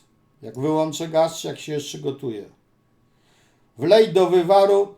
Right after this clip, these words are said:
no to to jest wywar czy zupa? Ludzie, ja zwaruję. Czym się różni wywar od bulionu?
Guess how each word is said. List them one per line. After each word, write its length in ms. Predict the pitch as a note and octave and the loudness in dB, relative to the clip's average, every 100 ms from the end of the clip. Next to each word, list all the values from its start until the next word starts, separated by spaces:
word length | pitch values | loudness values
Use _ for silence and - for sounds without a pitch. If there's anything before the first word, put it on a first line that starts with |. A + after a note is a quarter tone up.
| _ _ A#2 | _ _ -14
no 60 | |
to 140 | C3 D3 | -8 -4
to 140 | D3+ | -2
jest 200 | D#3 C3 | -2 2
wywar 360 | F3 G#3+ G3+ F#3+ | 2 6 4 4
czy 180 | F3+ | -4
zupa? 400 | B2+ B2 - - - _ _ _ _ _ _ _ _ _ _ _ _ _ _ _ _ _ _ _ _ _ | -4 -6 -6 -20 -20 _ _ _ _ _ _ _ _ _ _ _ _ _ _ _ _ _ _ _ _ _
Ludzie, 240 | A2+ A2 A#2+ | -20 -8 -6
ja 160 | B2 | -4
zwaruję. 420 | A2+ C3 C#3 C3 A#2 | -6 -4 -2 -2 -2
Czym 220 | E3 F3+ | -6 -6
się 160 | F#3+ | -2
różni 360 | F#3 F3+ F3 F3 | 0 0 -2 -6
wywar 420 | C3+ G3 G#3 G3 | 0 2 4 2
od 140 | G3 E3+ | 0 -2
bulionu? 560 | G3+ G3+ F#3 C3+ G2 | -4 -2 -4 -4 -8